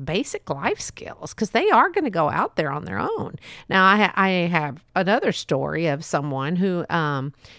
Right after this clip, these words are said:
she is a, she does housekeeping. She cleans houses for a living. And she told me of one house that she's <laughs> no longer taking care of them, um, that they,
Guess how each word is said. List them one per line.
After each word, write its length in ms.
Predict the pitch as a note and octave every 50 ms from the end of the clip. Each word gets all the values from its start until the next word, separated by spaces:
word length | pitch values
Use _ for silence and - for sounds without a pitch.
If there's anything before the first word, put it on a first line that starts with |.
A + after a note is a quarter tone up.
| - _
she 640 | - - - - A3 G#3 G3+ G3 G3 G3 F#3+ - -
is 340 | - E3+ D#3 D#3 E3 D#3 E3+ - -
a, 320 | D#3+ D#3 D3 C#3+ D3 - -
she 180 | - - F3+
does 460 | E3+ F3 E3 D#3+ D3+ - - - -
housekeeping. 720 | - - - - E4+ F#4+ F#4+ - - - E3+ C3+ - E3+ E3+
She 160 | F#3 - -
cleans 540 | - - - - A3 A3 C4+ C4 F#3+ - -
houses 680 | - - - - A4+ - - - C3 - - - - - _ - - - - - - - -
for 140 | - - G3
a 80 | G3+ G3
living. 360 | G3 F#3+ F#3 G3+ G#3 G#3 -
And 200 | - - A3+ A3+
she 220 | - - - G4 G#4+
told 320 | - - C#4 A3+ A3+ A3+
me 120 | A3+ G#3+ G3+
of 160 | F3+ E3 F3
one 220 | F#3 G3+ A#3 C4
house 640 | A3 - - E3 C#3+ C#3 C#3 D3+ F3 - - - - _ _ _ _ _ _ _ _ _ _ _ -
that 200 | F3+ E3+ D#3+ -
she's 260 | - G3+ G3 - -
<laughs> 60 | G3+
no 60 | F#3+ D3
longer 300 | E3 G#3 G3 F3 - F#3
taking 460 | E3 - - - - - - F#3 F#3+ D#3+
care 240 | - F3+ D#3 D#3+
of 160 | D#3+ E3 G3+ - - - - - - - -
them, 320 | F3+ F3+ F3 F#3 G#3+ - -
um, 560 | G3+ G3+ F#3+ F#3 F3+ F3 F3 F3 F3+ F3 - _ -
that 480 | F#3+ F#3 G#3+ G#3+ G#3 G#3 - - - - _ _ _ _ _ _ _ _ _ _ -
they, 680 | A3+ A#3 A#3 A#3 A#3 A#3+ A#3 A#3 A#3+ A#3+ A#3+ A#3+ A3+